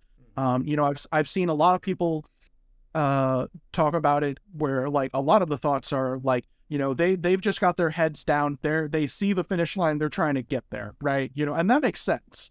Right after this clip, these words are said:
Speaker 1: Mm-hmm.
Speaker 2: that they would just try to get to the <laughs> finish line so that they can go on and, like, do this other thing that we assume that they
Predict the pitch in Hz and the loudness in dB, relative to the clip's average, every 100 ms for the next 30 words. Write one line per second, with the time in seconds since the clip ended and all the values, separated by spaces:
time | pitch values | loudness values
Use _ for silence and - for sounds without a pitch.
0 | _ - - - 160 170 170 165 160 147 | _ -20 -8 -2 0 2 0 -2 -6 -8
1 | 165 - - - - 220 226 175 226 - | -8 -8 -12 -6 2 4 4 0 0 0
2 | 214 156 - 160 190 185 - 180 160 175 | 0 -2 -4 -4 -4 -4 -4 -2 0 0
3 | 180 _ _ - 175 170 190 202 175 156 | -4 _ _ -2 0 2 0 0 0 0
4 | 160 165 160 156 147 143 135 127 123 160 | 0 0 2 2 0 0 0 0 -4 -2
5 | 156 147 143 - - _ _ - 160 151 | -2 0 0 -2 -12 _ _ 2 2 4
6 | 151 151 - 175 151 147 143 143 147 143 | 0 -4 -4 0 0 2 2 2 2 0
7 | - 156 147 143 139 143 131 | 0 0 0 0 0 0 0